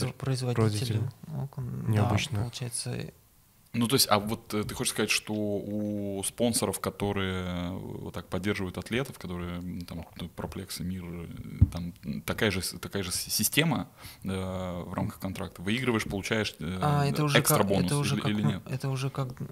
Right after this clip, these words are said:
Speaker 2: менеджер договорится изначально еще до забега о условиях.
Speaker 1: Ну, то есть это не исключенный вариант, то есть,
Speaker 2: Да,
Speaker 1: возможно,
Speaker 2: конечно,
Speaker 1: это так.
Speaker 2: да.
Speaker 3: А у тебя сколько спонсоров было?
Speaker 2: У меня тоже Проплекс был, у меня Asics,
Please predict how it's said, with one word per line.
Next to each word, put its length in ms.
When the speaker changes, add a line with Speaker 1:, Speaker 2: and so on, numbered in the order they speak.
Speaker 2:
менеджер 400
договорится 720
изначально 720
еще 240
до 240
забега 640
о 220
условиях. 540
Speaker 1:
Ну, 60
то 100
есть 180
это 200
не 200
исключенный 540
вариант, 340
то 60
есть, 40
Speaker 2:
Да, 60
Speaker 1:
возможно, 320
Speaker 2:
конечно, 160
Speaker 1:
это 80
так. 100
Speaker 2:
да. 160
Speaker 3:
А 60
у 40
тебя 160
сколько 240
спонсоров 380
было? 260
Speaker 2:
У 100
меня 500
тоже 280
Проплекс 920
был, 840
у 100
меня 580
Asics, 760